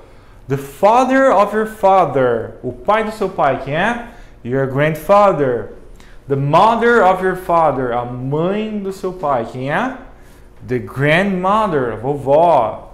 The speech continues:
E aqui o vovô, ok? Then you have father, which is your father.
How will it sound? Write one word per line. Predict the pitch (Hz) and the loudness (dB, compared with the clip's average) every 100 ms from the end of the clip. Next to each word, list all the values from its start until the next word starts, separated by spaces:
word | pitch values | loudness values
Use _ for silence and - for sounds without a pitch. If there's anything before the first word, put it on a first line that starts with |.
| - | -12
E | 113 | -12
aqui | 113 - 131 | -10 -10 -8
o | |
vovô, | 135 175 143 135 120 98 - - - - | -4 -4 -2 -2 -4 -8 -18 -20 -20 -18
ok? | - 123 160 92 - - - - - - - - - - - - - - - | -6 -2 -2 -4 -16 -20 -20 -20 -20 -20 -20 -20 -20 -20 -20 -20 -20 -20 -6
Then | 151 185 | 2 2
you | 175 | 4
have | 170 151 | 2 2
father, | - - 160 156 170 196 220 254 - - - | -2 0 4 6 6 6 6 4 -2 -12 -12
which | 123 - | -12 -10
is | 113 | -10
your | 117 120 | -8 -8
father. | - - 120 120 156 214 247 | -6 0 2 2 0 -2 -4